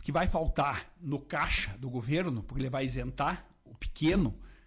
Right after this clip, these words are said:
pra onerar o grande, isso aí tá dando um, um o que falar, né? Porque, veja bem, quando você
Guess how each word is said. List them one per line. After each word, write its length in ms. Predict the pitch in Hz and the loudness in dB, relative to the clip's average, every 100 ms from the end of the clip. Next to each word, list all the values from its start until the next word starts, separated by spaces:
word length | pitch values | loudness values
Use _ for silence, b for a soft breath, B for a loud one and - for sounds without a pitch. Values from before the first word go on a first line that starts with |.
| b | b
pra 220 | - 117 | -4 -2
onerar 340 | 120 135 127 131 | 0 0 2 0
o 60 | |
grande, 480 | 127 131 175 202 110 - B B B B | 0 2 2 2 -2 -4 B B B B
isso 300 | - 170 - | -2 0 2
aí 140 | 170 156 | 0 0
tá 160 | 180 | -2
dando 280 | 180 170 180 | 0 0 2
um, 540 | 196 196 190 208 220 202 | 0 2 2 2 0 -2
um 200 | 196 208 | -4 -4
o 60 | |
que 180 | 185 156 | -2 0
falar, 440 | - 196 208 233 254 | 4 4 4 0 -2
né? 280 | 101 123 - B B B - | -2 -4 -6 B B B -4
Porque, 300 | 147 139 175 | -2 -2 -2
veja 240 | 196 196 | 0 0
bem, 300 | 185 143 107 - b b b b | 0 0 -2 -8 b b b b
quando 300 | - 233 240 | 2 2 2
você 400 | 214 - 151 127 | -2 2 2 2